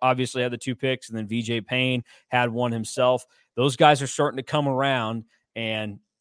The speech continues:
you're gonna hope that the corners start to get healthy. You're gonna hope that the linebackers start to get healthy and stay on the field in front of you. I mean, Chris Klieman talked about it after. They were running out of linebackers last night,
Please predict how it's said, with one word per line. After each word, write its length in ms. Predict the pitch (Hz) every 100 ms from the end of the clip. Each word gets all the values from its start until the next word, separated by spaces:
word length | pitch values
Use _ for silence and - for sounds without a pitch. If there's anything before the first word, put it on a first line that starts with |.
| _
you're 120 | 110
gonna 200 | 107 127
hope 260 | 117 151 -
that 80 | -
the 80 | 135
corners 420 | - 147 151 143
start 240 | - 135
to 60 | 131
get 200 | 127 117
healthy. 500 | 127 127 135 135 131 _
You're 100 | 120
gonna 180 | 120 120
hope 280 | 117 143 -
that 100 | 123
the 80 | 139
linebackers 600 | 139 143 135 131 135 127
start 200 | 139 123
to 60 |
get 160 | 120 117
healthy 400 | 131 127 - 123
and 120 | 110
stay 240 | 107 - 127
on 120 | 123
the 80 | 113
field 240 | 135 131
in 80 | 110
front 220 | - 101
of 60 | 101
you. 60 |
I 60 | 113
mean, 120 | 104
Chris 220 | 98 110
Klieman 280 | - 117 120
talked 260 | 123 117 120
about 180 | 120
it 40 | 123
after. 380 | 127 127 107 101 _ _ _
They 120 | 110
were 100 | 120
running 300 | 117 135 143
out 160 | 139 139
of 80 | 135
linebackers 680 | 143 143 123 110 127 101
last 300 | 110 107 -
night, 300 | 123 107 113